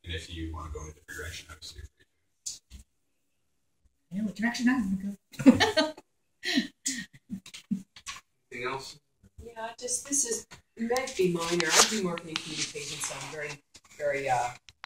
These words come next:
Speaker 4: conscious of spin and disclaimers, so I understand the reasons for it. But I guess it kind of bothers me that the, your website has a disclaimer that specifically says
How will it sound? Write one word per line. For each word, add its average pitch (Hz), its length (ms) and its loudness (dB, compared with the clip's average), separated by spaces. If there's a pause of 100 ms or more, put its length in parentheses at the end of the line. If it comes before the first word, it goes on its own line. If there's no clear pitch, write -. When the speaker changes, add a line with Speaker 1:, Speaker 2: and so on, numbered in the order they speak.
(680)
Speaker 4:
conscious - 480 2
of - 60 -4
spin 147 580 -4
and 131 320 -6
disclaimers, 139 600 -10
so - 160 2
I 156 120 6
understand 139 480 -8
the 139 60 -8
reasons 139 340 -12
for 143 140 -14
it. 139 100 -12
But - 200 0 (300)
I 190 40 -4
guess 285 240 6
it 247 120 -8
kind 233 140 6
of - 80 4
bothers 185 380 8
me 170 220 0
that 165 240 2 (120)
the, 147 340 4
your 160 120 -14
website 185 420 4
has 156 320 2
a - 40 -18
disclaimer 165 680 -4
that 147 200 -12
specifically 202 800 0
says 165 720 0